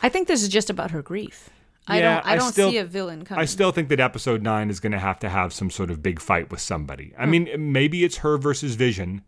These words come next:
Speaker 2: where he's like, "You have to tear this reality down. You can't, you, it's not just about letting me go. It's a pa-,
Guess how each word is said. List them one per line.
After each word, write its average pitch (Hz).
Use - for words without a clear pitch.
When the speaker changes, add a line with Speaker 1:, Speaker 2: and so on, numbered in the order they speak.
Speaker 2:
where 104
he's 107
like, 104
"You 117
have 107
to 110
tear 117
this 101
reality 98
down. 95
You 113
can't, 107
you, 127
it's 135
not 139
just 135
about 120
letting 117
me 110
go. 107
It's 95
a 107
pa-, 113